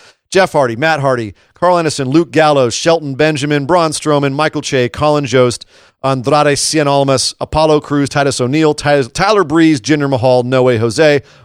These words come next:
Bobby Roode, and Chad Gable, all three members of the Lucha House Party, Bo Dallas, Curtis Axel, A K A the B Team, Heath Slater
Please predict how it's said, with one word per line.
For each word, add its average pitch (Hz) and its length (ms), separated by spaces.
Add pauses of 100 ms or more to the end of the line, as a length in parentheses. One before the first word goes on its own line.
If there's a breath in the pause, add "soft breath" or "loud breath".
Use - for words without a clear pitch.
(100)
Bobby 170 280
Roode, 175 180
and 143 100
Chad 131 320
Gable, 143 480 (320 soft breath)
all 254 240
three 226 220
members 185 260
of 160 120
the 151 80
Lucha 147 120
House 131 220
Party, 117 300
Bo 190 260
Dallas, 135 340
Curtis 160 300
Axel, 131 380
A 117 100
K 110 200
A 107 40
the 98 60
B 104 160
Team, 95 200 (560 soft breath)
Heath 208 200
Slater 160 500